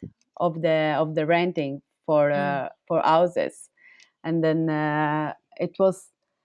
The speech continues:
Speaker 1: approved last year until, like, this month was again, like, um, uh, it was not passing the, the parliament, so it was not getting national. And it was, it's, like, a huge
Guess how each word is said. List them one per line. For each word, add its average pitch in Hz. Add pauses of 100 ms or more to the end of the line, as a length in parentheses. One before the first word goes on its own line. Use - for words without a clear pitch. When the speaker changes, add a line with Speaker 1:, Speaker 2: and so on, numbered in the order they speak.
(280)
Speaker 1:
approved 226
last 269
year 262
until, 214
like, 185 (580)
this 247
month 214
was 185
again, 180
like, 156
um, 143
uh, 139
it 175
was 180
not 185
passing 175
the, 151
the 151
parliament, 165
so 147
it 147
was 151
not 156
getting 156
national. 151 (420)
And 175
it 180
was, -
it's, 175
like, 160
a 160
huge 208